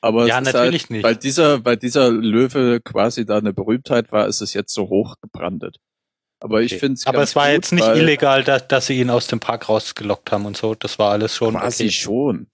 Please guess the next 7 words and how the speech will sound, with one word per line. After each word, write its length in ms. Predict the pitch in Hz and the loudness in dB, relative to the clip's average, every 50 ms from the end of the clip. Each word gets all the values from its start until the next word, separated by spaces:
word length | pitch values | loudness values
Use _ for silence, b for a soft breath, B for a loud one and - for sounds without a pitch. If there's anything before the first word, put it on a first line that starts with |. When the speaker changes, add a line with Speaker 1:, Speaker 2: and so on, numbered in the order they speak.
| _ _ - | _ _ -14
Speaker 1:
ja. 300 | - 95 107 120 123 - - _ | -8 -6 -6 -6 -6 -8 -10 _
Also 300 | - 92 - 92 98 98 | -10 -10 -6 -4 -4 -4
es 140 | 95 95 - | -4 -4 -6
ist 300 | - 104 - - - - | -8 -10 -10 -10 -6 -6
einfach 520 | 104 98 - - 110 107 107 - - 120 - _ _ _ _ _ _ _ _ _ _ _ _ _ _ _ _ _ _ _ _ _ - | -6 -6 -4 -4 -4 -4 -4 -8 -16 -20 -20 _ _ _ _ _ _ _ _ _ _ _ _ _ _ _ _ _ _ _ _ _ -10
unglaublich 720 | - - 135 123 - 135 123 - - - 120 - - - | -8 -8 -6 -2 0 0 0 0 0 -2 -2 0 0 -2
asozial. 640 | 123 - - 117 - - - 107 101 104 - 165 | 0 0 -2 -2 -2 -4 -4 -2 -2 -2 -4 -6